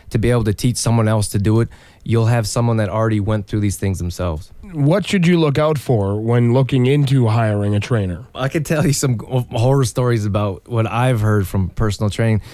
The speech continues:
Speaker 1: And I really don't like the title personal trainer. That's why I use a couple of different ones. But, um, anyone can really call themselves a personal trainer. But,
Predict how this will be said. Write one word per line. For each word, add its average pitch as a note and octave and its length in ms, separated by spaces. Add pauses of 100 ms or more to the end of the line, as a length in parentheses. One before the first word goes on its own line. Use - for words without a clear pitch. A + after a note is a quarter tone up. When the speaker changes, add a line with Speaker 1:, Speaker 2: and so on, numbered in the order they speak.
(280)
Speaker 1:
And A2 540
I A#2 160
really C#3+ 260
don't B2 180
like A2+ 200
the G2+ 120
title A2 400
personal G2+ 460
trainer. F#2 420 (180)
That's G2 180
why G2+ 100
I - 20
use F#2+ 200
a F#2 60
couple F2+ 340
of F2+ 60
different F#2+ 320
ones. F#2 180
But, F#2 200 (560)
um, F2+ 300
anyone C3 360
can G2+ 220
really G2+ 180
call F#2 220
themselves F2+ 360
a E2+ 60
personal F2+ 380
trainer. G2 240
But, F#2 240